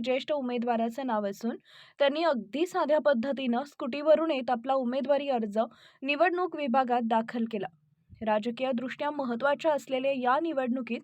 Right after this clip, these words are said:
शोभाबाई कारके यांना राष्ट्रवादी काँग्रेसच्या अजित पवार गटाकडून प्रभाग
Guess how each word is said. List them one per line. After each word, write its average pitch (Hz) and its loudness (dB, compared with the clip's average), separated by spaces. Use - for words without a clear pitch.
शोभाबाई 302 4
कारके 254 2
यांना 240 2
राष्ट्रवादी 339 4
काँग्रेसच्या 320 4
अजित 269 -2
पवार 285 4
गटाकडून 254 0
प्रभाग 262 0